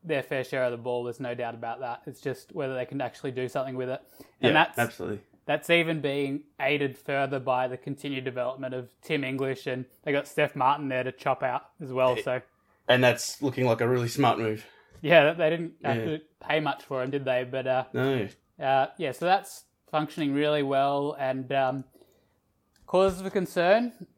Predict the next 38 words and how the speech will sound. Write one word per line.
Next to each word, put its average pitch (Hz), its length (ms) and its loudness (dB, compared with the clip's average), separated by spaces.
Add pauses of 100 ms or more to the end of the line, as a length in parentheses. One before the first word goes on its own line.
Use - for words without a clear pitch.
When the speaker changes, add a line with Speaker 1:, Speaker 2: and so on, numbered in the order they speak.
(280)
Speaker 1:
I 147 60 -4
think 160 140 -2
we've 147 140 2
already 147 220 4
alluded 139 320 2
to 143 60 -2
this. - 460 -4 (140)
Can 151 160 -2
they 147 160 4
put 147 180 0
it 147 60 4
on 147 140 0
the 143 60 -2
scoreboard? 139 560 0
Just 143 180 -2
like 156 120 4
a 147 40 4
lot 139 200 4
of 143 120 -2
teams, 139 380 2 (440)
um, 135 440 2 (540)
you 147 80 -4
know, 135 100 2
the 135 60 0
hardest 151 420 6
part 135 340 0
is 139 100 -2
actually 139 440 -4
making 135 580 -4 (720)
use 143 400 -2
of 135 260 -2 (100)
whatever 139 520 0
dominance 135 500 -2
you 131 80 -10
have 131 160 0
on 131 120 -4
the 127 60 -8
game 127 520 -2